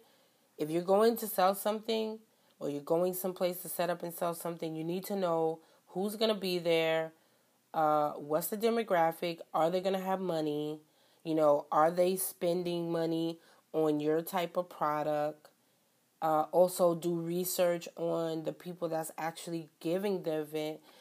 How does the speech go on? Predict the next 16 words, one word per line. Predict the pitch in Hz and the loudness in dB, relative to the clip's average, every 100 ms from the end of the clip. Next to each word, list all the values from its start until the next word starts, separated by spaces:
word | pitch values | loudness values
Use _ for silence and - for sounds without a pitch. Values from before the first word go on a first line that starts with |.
| - 165 | -12 -8
because | 160 170 170 | -2 -2 -2
you | |
could | 196 180 | -4 -2
end | 170 185 | -2 -2
up | 170 | -2
going | 147 156 165 170 | 0 0 2 0
into | 180 175 | -4 -8
something | - 165 160 165 165 165 165 _ _ - | -6 -6 -6 -6 -6 -8 -12 _ _ 0
and | 160 | 0
the | |
person | 160 180 170 175 175 170 | 2 0 0 0 -2 -2
doesn't | 160 160 170 170 | -2 -2 -2 -6
advertise | 165 180 202 196 165 147 143 151 | -4 -2 -2 -6 -4 -4 -6 -8
you. | 156 160 - _ _ _ _ - | -14 -14 -20 _ _ _ _ -2
You | 160 | 2
know, | 156 143 147 | 4 2 0